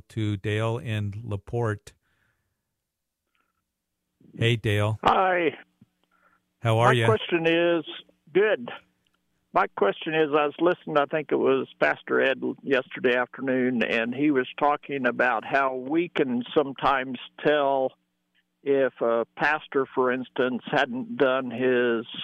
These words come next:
Speaker 2: homework and he just kinda got up and shared and, and just talked, and that it's easier for us as lay people to see that, whereas it's very, a lot more difficult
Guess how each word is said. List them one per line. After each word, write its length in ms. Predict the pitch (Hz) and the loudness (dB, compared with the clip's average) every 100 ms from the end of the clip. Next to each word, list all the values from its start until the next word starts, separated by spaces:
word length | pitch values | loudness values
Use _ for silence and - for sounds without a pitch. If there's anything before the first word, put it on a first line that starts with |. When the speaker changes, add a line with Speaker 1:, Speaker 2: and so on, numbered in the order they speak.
| - - - | -12 -14 -6
Speaker 2:
homework 640 | - 156 147 143 143 135 - | 0 0 2 0 2 -2 -4
and 100 | 139 | -6
he 80 | |
just 260 | 131 143 - | -2 -2 0
kinda 220 | 151 135 | -2 -2
got 240 | 117 127 127 | -2 -2 0
up 200 | 131 - | -2 -2
and 220 | 123 123 - | -6 -4 -2
shared 520 | 151 143 139 139 135 123 | 0 2 2 0 0 -2
and, 240 | 113 117 - - _ _ _ - | -4 -8 -20 -20 _ _ _ -4
and 160 | 143 | -2
just 200 | 135 143 - - | 2 0 -2 0
talked, 460 | 214 180 147 - - - _ _ _ _ _ 139 | 0 0 -4 -10 -20 -20 _ _ _ _ _ -4
and 160 | 147 | 0
that 140 | 147 127 | 0 0
it's 260 | 123 - | -2 0
easier 560 | 190 185 151 156 139 135 - | 0 2 2 2 2 0 0
for 240 | 135 113 | 0 2
us 200 | 151 165 - | 0 -2 -4
as 180 | 139 123 | -6 0
lay 220 | 143 156 | 2 2
people 540 | 147 156 151 - 127 127 - | 0 -2 0 0 -2 -2 -2
to 320 | 127 120 120 - - | 0 2 0 -2 0
see 140 | 208 214 | 0 2
that, 400 | 139 117 117 117 - - _ _ _ _ _ _ _ | 0 0 -2 -4 -12 -20 _ _ _ _ _ _ _
whereas 400 | 151 147 139 135 139 | 0 2 2 0 0
it's 180 | 135 - | -2 0
very, 360 | 151 143 135 - | 2 2 2 0
a 40 | 127 | 0
lot 220 | 143 - | 0 0
more 260 | 139 143 127 | 0 0 0
difficult 800 | 123 170 170 135 117 127 131 | -2 -2 0 -4 0 2 2